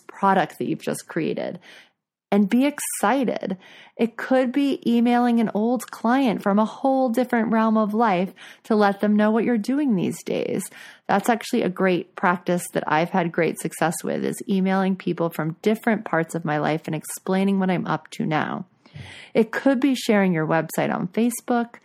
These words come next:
There are so many possibilities. And even if you feel like you talk about what you do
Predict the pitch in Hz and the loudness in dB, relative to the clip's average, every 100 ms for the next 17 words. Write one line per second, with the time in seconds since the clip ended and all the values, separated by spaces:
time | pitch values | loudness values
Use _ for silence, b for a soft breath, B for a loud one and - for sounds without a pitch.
0 | B B - 220 220 - - 208 202 220 | B B 0 2 2 -2 -2 0 2 2
1 | 226 208 202 190 185 - 180 170 170 160 | 0 0 0 0 0 -4 -4 -6 -4 -2
2 | 170 220 302 330 - - - B B B | 0 0 0 -4 -10 -18 -20 B B B
3 | B - 208 233 240 294 311 320 302 226 | B 0 2 2 2 2 0 -2 -2 2
4 | 214 214 190 190 - 180 185 202 202 151 | 2 2 0 -4 0 0 2 2 2 2
5 | 151 185 175 180 175 170 | 0 0 0 0 0 0